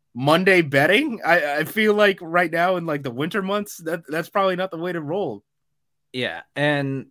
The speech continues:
Speaker 2: that's why it's, I, I mean, the best you can try to do if you're in the fantasy playoffs and you're fighting for your life, uh, is just try to avoid these matchups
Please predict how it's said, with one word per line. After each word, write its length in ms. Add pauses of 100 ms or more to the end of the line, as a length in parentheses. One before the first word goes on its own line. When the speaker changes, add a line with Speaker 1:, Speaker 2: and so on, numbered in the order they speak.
Speaker 2:
that's 280
why 380
it's, 640
I, 240
I 100
mean, 140
the 80
best 300
you 100
can 160
try 220
to 120
do 360
if 280
you're 260
in 240
the 80
fantasy 440
playoffs 480
and 100
you're 120
fighting 400
for 100
your 180
life, 540
uh, 480 (720)
is 320
just 220
try 160
to 120
avoid 320
these 200
matchups 640